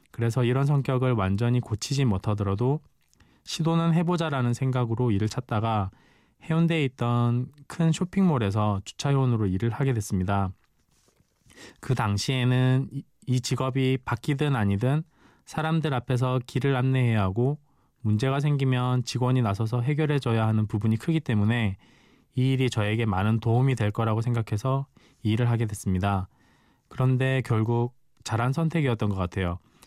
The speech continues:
남들 앞에서 틀리면 틀리다, 잘하면 잘한 거다라고 옳고 그른 것도 말할 줄 모라-,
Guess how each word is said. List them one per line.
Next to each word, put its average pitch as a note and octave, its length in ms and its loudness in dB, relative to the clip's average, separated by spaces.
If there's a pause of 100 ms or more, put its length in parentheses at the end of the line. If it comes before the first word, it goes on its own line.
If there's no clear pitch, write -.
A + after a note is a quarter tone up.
(280)
남들 A2 340 0
앞에서 A#2 720 0
틀리면 E3 380 0
틀리다, A#2+ 500 -2 (300)
잘하면 A#2 420 0
잘한 G#2 320 -2
거다라고 G2+ 1000 -4
옳고 D3+ 320 0
그른 B2 260 0
것도 A2+ 220 -2
말할 G#2 300 0
줄 A#2 420 0
모라-, G#2+ 320 0